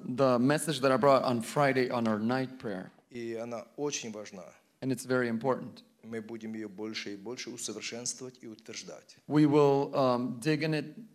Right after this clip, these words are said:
Speaker 1: deeper and deeper and perfect it more and more.
Speaker 2: Иисус сказал в седьмой главе Матвея, в седьмой стих и ниже: «Мо-, просите, и будет дано вам». То есть молитесь,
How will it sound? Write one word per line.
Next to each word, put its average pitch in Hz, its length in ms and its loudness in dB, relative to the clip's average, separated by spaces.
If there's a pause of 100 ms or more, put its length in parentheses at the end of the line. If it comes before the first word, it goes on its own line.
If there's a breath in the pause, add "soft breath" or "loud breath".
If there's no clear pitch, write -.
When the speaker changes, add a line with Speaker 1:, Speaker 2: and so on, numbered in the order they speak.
Speaker 1:
deeper 151 340 0
and 131 140 0
deeper 147 400 0
and 127 200 -2
perfect 147 500 -2
it 123 140 -6
more 131 240 2
and 123 100 -2
more. 110 240 -6 (400)
Speaker 2:
Иисус 123 680 -2
сказал 113 460 -6
в - 40 -10
седьмой 117 380 -6
главе 135 440 -10 (300 soft breath)
Матвея, 113 540 -10
в 98 40 -4
седьмой 113 460 -2
стих 127 360 -6
и 117 60 -10
ниже: 98 400 -12 (800 soft breath)
«Мо-, 117 300 -8 (560)
просите, 185 640 -4
и 160 220 -12
будет 123 440 -14
дано 98 320 -12
вам». 170 160 -20
То - 160 -12
есть - 200 -4
молитесь, 135 760 -8